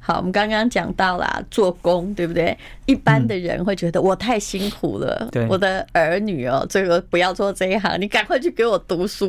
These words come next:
Speaker 1: 了，
Speaker 2: 对。
Speaker 1: 对不对？可是我觉得你的态度不是这样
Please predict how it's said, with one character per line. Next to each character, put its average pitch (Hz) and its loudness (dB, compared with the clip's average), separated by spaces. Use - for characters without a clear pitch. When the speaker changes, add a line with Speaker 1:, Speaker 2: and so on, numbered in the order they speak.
Speaker 1:
了， 175 2
Speaker 2:
对。 - 6
Speaker 1:
对 - 6
不 - 4
对？ 113 2
可 220 4
是 294 0
我 196 0
觉 277 2
得 359 2
你 208 0
的 180 2
态 277 0
度 220 -2
不 175 -2
是 226 -2
这 202 2
样 160 -2